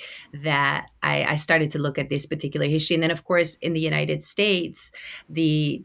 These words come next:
the history of Dutch slavery was something that was not really discussed at all. Um, it was oftentimes talked about the colonization of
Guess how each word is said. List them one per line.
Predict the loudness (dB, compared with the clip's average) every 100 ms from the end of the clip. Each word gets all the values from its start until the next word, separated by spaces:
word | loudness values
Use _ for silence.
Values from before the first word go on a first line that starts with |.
| 0
the | 2 2
history | 2 0 2 2
of |
Dutch | 2 0 0
slavery | 2 2 2 0 -2 -4 -8 -18 -12
was | -2 2 2 0
something | 0 -2 0 0
that | 2 0
was | 0 0
not | 2 2 2 2 0 -2
really | -2 0 0
discussed | 0 -4 -4 -2 -4 -4 -4
at | 0
all. | 2 2 0 -6 -12 -20 -20 _ -2
Um, | 2 2 2 -2 -4 0
it | 0 2
was | 2 2 4 2 0 -2 -6 -12 _ _
oftentimes | 4 4 2 0 2 0 0
talked | -2 -4 -4
about | -4 -2 -2 -2 -4
the | -4
colonization | 2 2 2 2 0 0 -2 0
of | 0 -2 -4